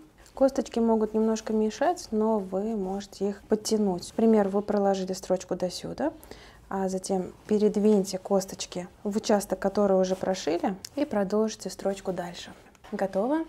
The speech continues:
Остается проложить прямую строчку. Кстати, вот эти уголки по всем швам, по всем срезам можно удалить для того, чтобы сократить толщину. Теперь выворачиваем на лицевую сторону.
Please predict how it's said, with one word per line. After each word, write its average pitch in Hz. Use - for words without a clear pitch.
Остается 240
проложить 190
прямую 185
строчку. -
Кстати, 233
вот 226
эти 226
уголки 226
по 214
всем 214
швам, 254
по 214
всем 202
срезам 247
можно 202
удалить 208
для 208
того, 202
чтобы 143
сократить 208
толщину. 185
Теперь 208
выворачиваем 190
на 208
лицевую 190
сторону. 294